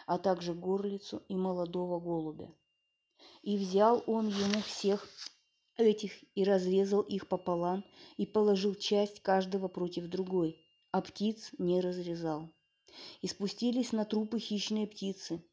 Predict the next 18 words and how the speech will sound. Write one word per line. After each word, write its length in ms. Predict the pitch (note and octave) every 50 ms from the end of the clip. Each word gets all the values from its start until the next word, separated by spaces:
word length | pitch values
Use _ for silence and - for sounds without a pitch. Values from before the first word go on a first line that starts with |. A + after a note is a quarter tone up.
| _ _ - - - -
но 180 | - G3 G3 F#3+
Ва-, 140 | G3 G#3+ - -
Авраам 600 | F#3+ F#3 F#3 F#3 G3 G3+ G#3+ A3+ A#3 A#3 A#3+ - _ _ _
отогнал 640 | F#3 F#3 - G#3 G#3 G3 G3+ G3+ F#3+ E3+ D#3+ E3 E3+
их. 200 | E3 - - _ _ _ _ _ _ - - - _ -
Солнце 480 | - - - A#3+ B3 A#3+ A#3 - A3+
было 260 | G3 G3+ G#3 G3+ G3
к 100 | F3+ F#3
заходу, 640 | - F3+ E3+ E3+ - G#3 G#3 G#3+ G#3 A3+ A3 - _ _ _ _ _
как 200 | - G3+ F#3+ -
напал 380 | G3 F3+ F3+ - G3+ G3+ G#3+
на 200 | G#3+ G#3 G3+ G3
Авраама 460 | G3 F#3+ G3+ G3 G3 G3 G3 F#3 F#3 - _ _ _ _ _ _ _ _ _ _
крепкий 480 | _ - F#3 F#3+ G#3 G#3 G#3+ - - G#3
сон. 400 | G3 - - F3+ E3 D#3+ E3 D#3+ _ _ _ _ _ _ _ _ _ _ _ _ _
И 100 | F3+ E3+
вот 300 | F3 F#3+ G#3+ G#3+ - - _
ужас, 460 | A3 G#3 F#3 E3+ E3 D#3 - -